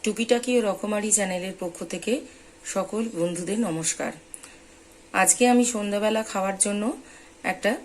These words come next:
চিঁড়ে দিয়ে চিঁড়ের চটপটা তৈরি করছি। এতে আমার কি কি লাগছে দেখুন। লাগছে চিঁড়ে, চিঁড়ে নিয়েছি একটা বড় বাটির এক বাটি, লাগছে কিছুটা চিনে বাদাম ভাজা, কিছুটা কাজু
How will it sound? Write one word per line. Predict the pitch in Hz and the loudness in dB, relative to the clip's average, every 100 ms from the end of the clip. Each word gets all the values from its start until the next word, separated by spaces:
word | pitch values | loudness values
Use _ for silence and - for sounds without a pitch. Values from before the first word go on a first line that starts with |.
| - - - | -14 -8 2
চিঁড়ে | 233 233 240 | 4 6 6
দিয়ে | 240 254 247 - - - | 6 2 2 -10 -20 -6
চিঁড়ের | - 214 220 - | 0 2 2 4
চটপটা | 208 - 208 202 302 - - - 196 | 2 2 -4 -2 -4 -6 -20 -8 0
তৈরি | 175 170 | 0 2
করছি। | 151 123 - 143 - - - - - | -2 0 0 0 -10 -20 -20 -14 -2
এতে | 196 240 214 | 2 4 2
আমার | 208 202 | 0 -4
কি | 202 | -6
কি | 233 214 | 0 4
লাগছে | 165 - 165 | 4 4 2
দেখুন। | 139 - 147 - - - - - | 0 -6 -12 -12 -20 -20 -14 2
লাগছে | 185 185 233 226 | 2 6 2 4
চিঁড়ে, | - 220 214 269 - - - - - - - - - - - - - | 4 6 4 4 -4 -20 -20 -20 -20 -20 -20 -20 -20 -20 -20 -4 0
চিঁড়ে | 220 208 214 | 2 2 4
নিয়েছি | 214 202 254 339 - - - | 2 2 2 -2 -4 -14 -8
একটা | - - 190 | -4 -2 0
বড় | 196 190 | 0 2
বাটির | 190 190 196 185 | 0 2 0 0
এক | 170 | -2
বাটি, | 185 220 294 - - - - 202 | -2 -2 -2 -6 -20 -20 -8 0
লাগছে | 190 175 214 220 | 2 2 -2 -2
কিছুটা | - 180 214 | -6 -2 0
চিনে | 208 196 190 | 0 0 0
বাদাম | 185 190 190 | 0 0 0
ভাজা, | 185 185 311 - - - - - - - | 0 0 0 -6 -20 -20 -20 -20 -14 -6
কিছুটা | 196 - 214 208 | -4 0 -2 4
কাজু | 185 170 202 | 4 6 2